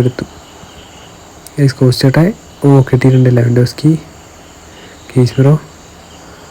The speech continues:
ഏ, മാൻഡേ, ഓഫ്,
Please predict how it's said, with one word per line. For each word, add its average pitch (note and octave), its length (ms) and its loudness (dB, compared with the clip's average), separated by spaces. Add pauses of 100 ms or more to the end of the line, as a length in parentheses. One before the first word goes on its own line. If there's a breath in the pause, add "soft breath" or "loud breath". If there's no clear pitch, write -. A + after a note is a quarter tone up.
(1160)
ഏ, C3+ 40 -4 (600)
മാൻഡേ, C3+ 400 2 (220)
ഓഫ്, C3 180 0